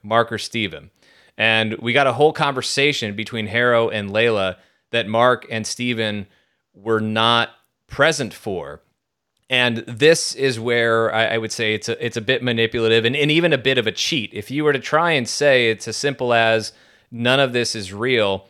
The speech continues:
usually when a story is not real and it's all inside the mind of a character,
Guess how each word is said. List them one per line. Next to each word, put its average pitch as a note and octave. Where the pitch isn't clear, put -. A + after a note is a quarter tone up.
usually F#3+
when D3
a A#2+
story C#3
is A2
not A#2
real G2+
and G#2
it's G2
all C3+
inside B2
the G#2
mind G#2+
of G2+
a F#2+
character, A2